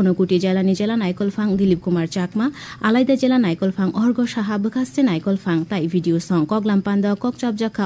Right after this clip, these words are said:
অতালনি চিচুকু সালমারিনি সিমি, নৈজিব্রি সালমারি ঊনকোটি জেলা নাইকল মুং কাহাম হাপ্তা পালাই জাগানো। আরো তঙ্গানো প্রশাসনিক শিবির লয়খ্লাইমুং আকর। স্নামখর্তাই বানিয়া রাষ্ট্রমন্ত্রী বিশ্বকেতু দেববর্মা মোহনপুর মহকুমা নিতুলা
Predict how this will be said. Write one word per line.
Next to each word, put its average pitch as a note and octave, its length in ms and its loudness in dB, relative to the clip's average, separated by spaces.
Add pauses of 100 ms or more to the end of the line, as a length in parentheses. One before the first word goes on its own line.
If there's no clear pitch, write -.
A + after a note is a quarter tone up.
অতালনি F#3 440 0
চিচুকু B3+ 340 -2 (120)
সালমারিনি E3+ 520 0
সিমি, E3+ 240 2 (420)
নৈজিব্রি A#3 400 2 (100)
সালমারি F3+ 340 2 (100)
ঊনকোটি F#3 420 2
জেলা F#3+ 180 0 (120)
নাইকল F3+ 340 0
মুং G#3 160 4
কাহাম E3 260 0
হাপ্তা G3 300 -4
পালাই G#3 280 2
জাগানো। E3 300 2 (440)
আরো F#3+ 200 4
তঙ্গানো F#3+ 340 4
প্রশাসনিক B3+ 560 2
শিবির G#3 300 0 (100)
লয়খ্লাইমুং F#3 520 2 (120)
আকর। E3 200 -2 (1800)
স্নামখর্তাই B3+ 680 6
বানিয়া F#3+ 300 4
রাষ্ট্রমন্ত্রী F#3 600 0
বিশ্বকেতু A3+ 440 -2 (100)
দেববর্মা F#3+ 420 0
মোহনপুর B3+ 420 2
মহকুমা A#3+ 440 2
নিতুলা E3+ 280 2